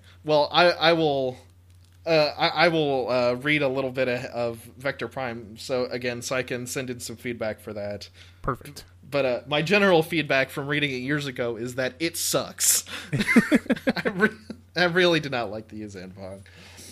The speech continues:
Speaker 1: But yeah, uh, I remember one, one thing that's weird about them is at the time, I remember thinking that they were a stand-in for,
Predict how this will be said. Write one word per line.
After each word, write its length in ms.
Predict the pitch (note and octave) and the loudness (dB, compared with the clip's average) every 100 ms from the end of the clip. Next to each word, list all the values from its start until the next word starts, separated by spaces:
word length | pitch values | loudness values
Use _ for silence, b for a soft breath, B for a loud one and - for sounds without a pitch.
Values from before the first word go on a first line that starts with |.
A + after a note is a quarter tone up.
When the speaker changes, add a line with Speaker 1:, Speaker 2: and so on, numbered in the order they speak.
| B - - b b b b b | B -20 -20 b b b b b
Speaker 1:
But 100 | - | 4
yeah, 220 | A3 E3+ - - - E3+ | 4 4 -2 -18 -12 -8
uh, 80 | F3+ - - - | -8 -8 -20 2
I 60 | G#3+ | 4
remember 300 | F#4+ F#4 F#3+ | 4 2 2
one, 340 | A#3+ E4 G3 - | 2 0 -4 -4
one 240 | E3+ C#4+ | -4 -2
thing 180 | - C#3+ | -2 -2
that's 220 | B2 B2+ | -4 -4
weird 160 | B2 A#2+ | -6 -4
about 300 | A#2 A#2 - | -4 -4 -4
them 440 | A#2 A#2 A2+ A#2 B2 | -4 -4 -8 -10 -8
is 260 | B2 B2 | -6 -6
at 220 | - C#3+ | -4 -4
the 80 | D3 | -4
time, 800 | - - G#3+ - B2 B2 A#2 A#2 b b - | -8 -6 -4 -2 -2 -4 -6 -10 b b -6
I 60 | |
remember 400 | D3 D#3+ F#3 F#3 | -2 -2 0 0
thinking 580 | E3 F#3 F3 D#3+ D#3 D3+ B2 | -2 -4 -4 -4 -4 -8 -8
that 260 | C3+ C#3 | -8 -6
they 160 | B2+ C#3+ | -4 -2
were 480 | C#3 C3 B2+ B2+ B2 b b b b b b _ C#3 | -2 -2 -2 -2 -6 b b b b b b _ -6
a 80 | |
stand-in 1000 | C#3 - F3+ F#3 E3 C#3+ C3 C3 B2+ B2+ C3 _ - | -6 0 2 2 2 2 0 -2 -4 -8 -10 _ -20
for, 840 | - C3+ C3 A#2+ A#2+ A#2 A2+ A2+ | -12 -6 -4 -2 -2 -4 -6 -8